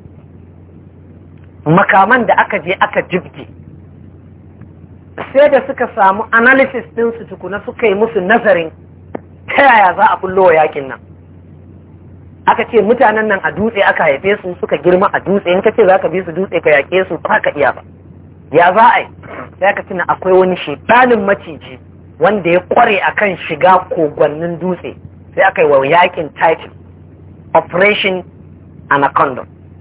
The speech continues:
Ma'ana wannan irin yaƙin da za a yi, irin yadda wannan macijin ke shiga kogo haka za a yi. Haka je aka je aka rinka kashe bayan Allah. Da waɗanda suke yaƙin da waɗanda ba sa yaƙin, haka aka rinka kashe su.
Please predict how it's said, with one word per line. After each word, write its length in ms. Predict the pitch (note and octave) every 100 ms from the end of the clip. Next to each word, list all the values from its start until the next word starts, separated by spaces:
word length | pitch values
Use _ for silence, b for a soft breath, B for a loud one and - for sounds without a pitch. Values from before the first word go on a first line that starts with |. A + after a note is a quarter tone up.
| - - - - - C#3+
Ma'ana 420 | E3 E3 G3 G3+
wannan 420 | G3 C4+ B3+ A#3 A#3
irin 160 | C4 A3
yaƙin 320 | A3+ A#3 G#3
da 80 | F3
za 120 | G#3 G3+
a 60 |
yi, 80 | F#3+ -
irin 260 | B3+ A3
yadda 220 | G#3+ G3 G#3+
wannan 260 | G#3 G3
macijin 440 | A3 A3+ G3 G3+ F#3+
ke 120 | E3
shiga 300 | D#3 F#3+ G3
kogo 260 | E3+ D#3+
haka 200 | E3 - C3
za 60 |
a 100 | C3+
yi. 60 | A2 - -
Haka 180 | G#3 G3
je 60 | E3 F#3
aka 180 | F#3
je 80 | E3
aka 180 | F3 E3+
rinka 200 | E3+ D#3+
kashe 260 | F3+ D#3+ C3+
bayan 280 | D3+ D#3 D#3
Allah. 300 | D#3 D#3 B2 - - - C#3+
Da 80 |
waɗanda 400 | F3+ A#3+ A#3+ F#3+ G3+
suke 160 | A3+
yaƙin 320 | F#3+ F#3+ G3 E3
da 80 | E3+
waɗanda 300 | G3+ F3 D3+
ba 160 | D#3+ E3
sa 100 | C3+
yaƙin, 280 | C3 A2 - - -
haka 160 | -
aka 160 | D#3 C#3
rinka 180 | C#3 A#2
kashe 260 | A2+
su. 60 | F2